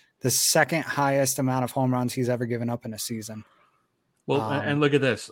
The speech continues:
Speaker 2: Look,
Speaker 1: but
Speaker 2: look,
Speaker 1: that's,
Speaker 2: th-, think
Speaker 1: like, it's fine.
Speaker 2: Go ahead.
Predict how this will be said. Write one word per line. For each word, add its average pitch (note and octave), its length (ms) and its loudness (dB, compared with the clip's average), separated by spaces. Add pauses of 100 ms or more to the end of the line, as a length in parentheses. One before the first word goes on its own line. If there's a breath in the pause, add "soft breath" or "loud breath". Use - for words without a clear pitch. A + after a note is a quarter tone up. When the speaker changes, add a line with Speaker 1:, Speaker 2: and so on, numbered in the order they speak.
Speaker 2:
Look, C#3 220 -2
Speaker 1:
but D#3+ 480 10
Speaker 2:
look, C#3+ 240 4
Speaker 1:
that's, D3+ 200 6
Speaker 2:
th-, D#3 120 2
think D3+ 180 -2
Speaker 1:
like, D3+ 220 2 (1040)
it's - 180 -6
fine. C3+ 440 -2 (100)
Speaker 2:
Go C#3+ 80 4
ahead. A2+ 160 2